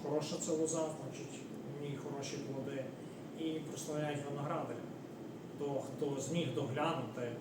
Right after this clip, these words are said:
цей сад таким чином, що він приносить хороші плоди. І коли ми говоримо, що Ісус, ну, що Отець, Він є нашим виноградарем, Фактично,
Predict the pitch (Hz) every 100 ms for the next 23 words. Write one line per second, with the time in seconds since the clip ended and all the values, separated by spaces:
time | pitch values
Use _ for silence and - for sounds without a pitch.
0 | - - - 135 160 135 147 139 143 131
1 | - 208 165 135 - - - - - -
2 | 143 131 156 180 175 - 165 143 143 143
3 | - - 135 131 - - 131 113 127 107
4 | - - - - - - - - - -
5 | 156 175 175 208 226 220 185 190 202 196
6 | 180 196 190 185 - 208 180 175 156 202
7 | 196 190 185 180 175 160 208 196 - 180
8 | 180 185 190 185 - 175 170 165 180 -
9 | 160 151 147 - - - 220 339 330 269
10 | 214